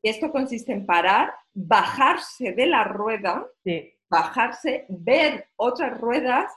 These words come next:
Speaker 1: y
Speaker 2: Sí.
Speaker 1: decidir a cuál nos subimos,
Speaker 2: Sí.
Speaker 1: elegirla, y
Speaker 2: <laughs>
Speaker 1: que empiece a rodar al ritmo que también
Speaker 2: Que uno
Speaker 1: vayamos
Speaker 2: marca.
Speaker 1: decidiendo.
Speaker 2: Claro.
Speaker 1: ¿No? Porque,
Speaker 2: Sí.
Speaker 1: porque no, creo que hay mucha gente est-, esperando a que empiece a rodar la misma rueda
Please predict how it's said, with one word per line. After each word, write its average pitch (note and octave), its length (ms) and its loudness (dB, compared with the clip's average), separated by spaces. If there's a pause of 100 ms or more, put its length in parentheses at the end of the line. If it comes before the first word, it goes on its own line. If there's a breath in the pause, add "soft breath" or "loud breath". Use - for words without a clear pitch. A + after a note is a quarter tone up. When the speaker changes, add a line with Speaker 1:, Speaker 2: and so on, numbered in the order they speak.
Speaker 1:
y A#3 160 -6
Speaker 2:
Sí. - 20 -4
Speaker 1:
decidir G#3+ 640 -6 (140)
a F3+ 180 0
cuál G#3 240 0
nos D4+ 220 -6
subimos, C4+ 840 -4
Speaker 2:
Sí. - 80 0
Speaker 1:
elegirla, C4+ 800 -4 (380)
y G#3+ 60 -4
Speaker 2:
<laughs> A#3+ 240 -4
Speaker 1:
que A3 120 -2
empiece A#3+ 360 -2
a C#4 80 4
rodar A#3 680 2
al G3+ 200 2
ritmo A3+ 600 -4
que C4 380 -2
también G3+ 440 -2
Speaker 2:
Que F4+ 120 -8
uno E3+ 80 -2
Speaker 1:
vayamos F3 200 4
Speaker 2:
marca. D#3 440 -2
Speaker 1:
decidiendo. D3+ 640 -4 (160)
Speaker 2:
Claro. E3 320 4 (140)
Speaker 1:
¿No? G#3 240 -2
Porque, E3+ 1000 0
Speaker 2:
Sí. - 60 -20
Speaker 1:
porque D#3 640 -2
no, G3 160 -2 (1300)
creo G3+ 200 0
que G#3+ 100 2
hay A3 120 2
mucha B3 380 -2
gente C4+ 340 -4
est-, C#4+ 240 -8
esperando G#3 720 0
a B3+ 140 0
que C4 80 -2
empiece G3 280 -4
a G#3 80 2
rodar G#3 360 -4
la E3 200 0
misma G#3+ 340 -4
rueda C4+ 480 0